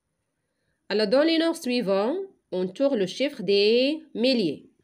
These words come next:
Le chiffre des milliers, c'est un, quatre et six.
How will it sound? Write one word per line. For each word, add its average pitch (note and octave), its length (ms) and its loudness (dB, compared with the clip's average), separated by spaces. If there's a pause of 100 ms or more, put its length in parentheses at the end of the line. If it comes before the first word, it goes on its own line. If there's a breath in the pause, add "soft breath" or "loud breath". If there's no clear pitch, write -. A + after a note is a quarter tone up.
(300)
Le C#3 80 -18
chiffre A3+ 400 -6
des F#3+ 140 -2
milliers, F#3 300 0
c'est E3+ 320 -6
un, G3 340 -6
quatre G#3 500 -8
et G3 120 -8
six. - 600 -16